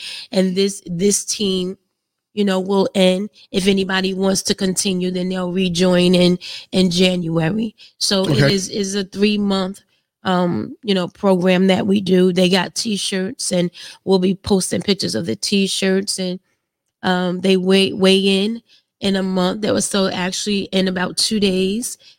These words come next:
Speaker 1: we'll be weighing in to see where we at so that they can see where they're at.
Speaker 2: Okay.
Speaker 1: And then, you know, then we ended in
Speaker 2: All right.
Speaker 1: November, just before Thanksgiving. So I was nice.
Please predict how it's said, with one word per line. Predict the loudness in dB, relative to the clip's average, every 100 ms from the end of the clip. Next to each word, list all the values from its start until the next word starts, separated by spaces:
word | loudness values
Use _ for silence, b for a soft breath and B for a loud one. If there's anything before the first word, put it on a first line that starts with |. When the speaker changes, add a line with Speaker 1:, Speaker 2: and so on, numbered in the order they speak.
| b _
Speaker 1:
we'll | 2 4
be | 4
weighing | 2 0 0 -2
in | -2 -2
to | -4
see | -4 -2
where | -2 -2
we | 0 2
at | 0 -4 _ _ _ _ _ _
so | 0
that | 2 2
they | 0
can | 0 0
see | 0 2
where | 4
they're | 4 2
at. | 0 -2 -8 _ _ _
Speaker 2:
Okay. | -4 4 4 4 -6
Speaker 1:
And | -6
then, | -6 -4
you | -2
know, | -2 -4 -4
then | -2 -2
we | -2
ended | -2 0 0
in | 0
Speaker 2:
All | -2
right. | -2
Speaker 1:
November, | -2 -2 -4
just | -4 -4 -4 -4 -2
before | -2 2 0 2
Thanksgiving. | 0 -2 0 0 0 -4
So | -2 -2
I |
was | 2 0 2
nice. | 0 -2 -4 -8